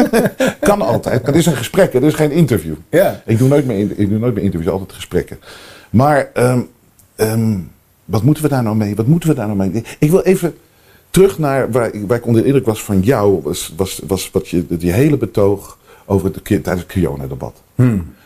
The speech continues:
Speaker 1: Het was fantastisch. Het kwam uit je hart, hè? Het kwam uit je tenen.
Speaker 2: Ja.
Speaker 1: Het was echt heel erg goed.
Speaker 2: Dankjewel.
Speaker 1: Nou, hier is de vraag. Eh, ik dan toch een soort van interviewer weer wil spelen, maar jij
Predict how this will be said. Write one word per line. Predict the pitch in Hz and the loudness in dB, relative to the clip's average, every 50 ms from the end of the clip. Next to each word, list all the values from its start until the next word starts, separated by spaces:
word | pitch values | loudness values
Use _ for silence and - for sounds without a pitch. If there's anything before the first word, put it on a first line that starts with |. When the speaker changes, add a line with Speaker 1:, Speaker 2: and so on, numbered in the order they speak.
| _ _ | _ _
Speaker 1:
Het | - 101 | -2 0
was | 117 107 - | 0 -2 -2
fantastisch. | 98 - 113 107 104 - 120 | -2 -2 -2 -2 -2 -4 -10
Het | 110 - | -8 -6
kwam | - 113 113 | -2 0 2
uit | 101 85 | 2 0
je | - | -2
hart, | - - 117 147 151 - | -2 -2 0 -2 0 0
hè? | 123 | -2
Het | 156 185 | -2 -2
kwam | - 131 110 | -4 -4 -4
uit | 92 82 | -4 -4
je | - 82 - | -6 -4 0
tenen. | 123 107 104 113 123 143 151 156 - - | 2 2 2 2 -2 -4 -8 -8 -4 0
Speaker 2:
Ja. | 123 127 113 - - _ | 0 0 0 -2 -6 _
Speaker 1:
Het | - - | -14 -12
was | - - - - - _ | -10 -10 -10 -12 -12 _
echt | - - 131 120 - - | -2 -2 -2 -2 -2 -4
heel | 117 110 95 92 | -2 -2 -2 -2
erg | 85 - | -4 -6
goed. | - 71 - - _ _ _ _ - - | -10 -14 -14 -16 _ _ _ _ -14 -10
Speaker 2:
Dankjewel. | - 110 90 - - 107 113 127 | -8 -8 -8 -6 -6 -6 -6 -2
Speaker 1:
Nou, | 123 120 104 110 | 0 0 2 4
hier | 131 202 240 233 202 - | 6 6 6 6 4 2
is | 135 - | 0 -2
de | - 113 | -2 -2
vraag. | 98 101 113 - - - - _ _ _ _ _ _ _ _ _ _ _ | -2 -4 -6 -8 -12 -20 -20 _ _ _ _ _ _ _ _ _ _ _
Eh, | - 123 139 135 131 127 - - _ _ _ _ _ _ | 0 2 4 4 4 2 0 -6 _ _ _ _ _ _
ik | - - - | -20 -8 -4
dan | - 98 - | -4 -2 0
toch | - 101 - - - - 87 87 | -2 -2 -4 -6 -14 -16 -14 -12
een | - - | -10 -4
soort | - 101 85 | -4 -4 -4
van | - - | -4 -2
interviewer | - 104 87 87 82 87 82 80 80 | -2 -2 -2 -2 -2 -2 0 0 0
weer | 82 85 76 | 0 0 -2
wil | 78 76 | -2 -6
spelen, | - - 82 80 85 104 110 | -8 -4 -2 -2 0 2 0
maar | 101 110 107 - - - - - - - _ _ _ _ _ _ _ _ _ _ _ _ _ _ _ _ _ _ _ _ _ _ _ _ | 0 0 -2 -8 -16 -20 -20 -20 -20 -20 _ _ _ _ _ _ _ _ _ _ _ _ _ _ _ _ _ _ _ _ _ _ _ _
jij | 139 123 143 202 208 226 - | 2 4 4 4 4 2 0